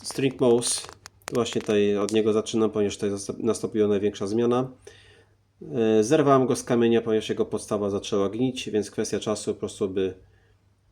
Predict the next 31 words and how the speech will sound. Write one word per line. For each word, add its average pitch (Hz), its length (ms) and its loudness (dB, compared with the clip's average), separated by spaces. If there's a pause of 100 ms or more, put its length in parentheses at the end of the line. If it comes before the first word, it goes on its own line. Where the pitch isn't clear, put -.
popłynął 110 400 2
w 98 60 -4
górę. 107 320 2 (360)
Więc 123 180 0
zerwałem 131 460 2
go, 110 120 2
posadziłem 98 540 -2
na 95 100 0
nowo. 113 520 0 (1120)
Mech 233 300 4
ogólnie 113 360 6
ładnie 98 300 0
rośnie, 107 320 -2
nie 113 100 4
ma 104 80 4
z 98 60 -4
nim 104 100 -2
żadnych 92 280 -2
problemów. 117 640 0 (1200)
Kolejna 127 440 6
roślina, 107 680 2 (360)
no 127 80 -4
też 120 280 0
już 104 140 -6
może 98 340 -2 (540)
wspomnę 98 400 -4
dalej 95 260 0
mchach, 127 500 -2
mech 107 320 -2
Christmas 143 500 -2
Mouse. 123 420 -2